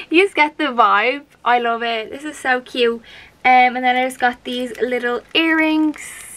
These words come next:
What are they? What are they? Stars on them? They must be stars. I think they're so cute. Um, they are earrings, aren't they? Yeah, no, they are earrings. Then I got this scrunchie. It's actually in my hair right now 'cause my hair was annoying me.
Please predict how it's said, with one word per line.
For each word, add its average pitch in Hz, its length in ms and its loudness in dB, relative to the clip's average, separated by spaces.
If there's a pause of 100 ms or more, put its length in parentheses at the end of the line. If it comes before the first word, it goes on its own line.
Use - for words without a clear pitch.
(160)
What 277 220 -8
are 415 60 -2
they? 427 200 -6
What 285 180 -6
are 320 100 -4
they? 254 260 -6
Stars 247 540 -2
on 349 200 4
them? 349 240 2 (560)
They 262 80 -8
must 339 220 -4
be 403 100 6
stars. 240 560 -2
I - 60 -8
think 311 180 -10
they're 554 120 -4
so 254 360 -2
cute. 226 420 2 (640)
Um, 262 600 -2 (140)
they 330 120 -2
are 571 160 0
earrings, 247 400 0
aren't 277 220 -2
they? 523 180 -4 (120)
Yeah, 302 220 2
no, 277 160 -10
they 302 160 -14
are 269 160 -2
earrings. 247 400 -8 (260)
Then 294 120 2
I 359 80 6
got 415 180 -2
this 415 160 -2
scrunchie. 254 520 -2
It's 254 160 -12
actually 269 280 -4
in 381 100 -4
my 370 100 0
hair 247 320 0
right 247 180 0
now 240 140 -2
'cause 240 100 -16
my 262 100 -10
hair 254 220 -6
was 285 100 -10
annoying 262 380 -4
me. 381 220 -8